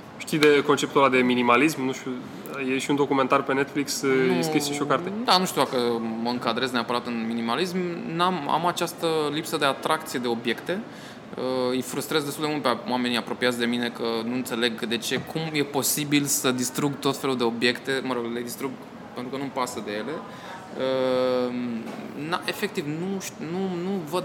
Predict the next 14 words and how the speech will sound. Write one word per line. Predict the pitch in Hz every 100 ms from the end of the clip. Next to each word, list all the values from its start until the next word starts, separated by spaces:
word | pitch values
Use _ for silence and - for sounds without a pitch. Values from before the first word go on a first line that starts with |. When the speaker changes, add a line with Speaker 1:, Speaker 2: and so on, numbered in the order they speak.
| -
Speaker 2:
plăcere, | 165 147 - 180 185 175
adică | 160 - - - - - 202
mă | 214
distrează, | 214 214 247 220
nu | 175
știu, | - 120
o |
mașină | 123 123 - 165 143
scumpă | - 147 123 120
din | 117 120
când | 139 127
în | 120
când | 113 127 127
sau | - 107 110 110